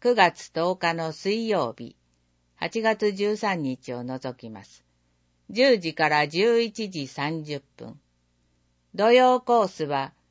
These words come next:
五月二十四日から九月十三日の土曜日、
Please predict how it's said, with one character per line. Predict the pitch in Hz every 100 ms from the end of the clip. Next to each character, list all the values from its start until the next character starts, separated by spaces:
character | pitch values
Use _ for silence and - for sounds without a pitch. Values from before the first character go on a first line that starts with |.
| _
五 | - 254
月 | 220 190 175
二 | 175 226 220
十 | 170 160 156
四 | 156 160
日 | - 185
か | 175 170
ら | 160 160 - _
九 | 247
月 | 233 180 165 156
十 | 165 214
三 | 226 233 208 175
日 | 147 139 143
の | 135 127 -
土 | - 160
曜 | 170 170 131 -
日、 | 120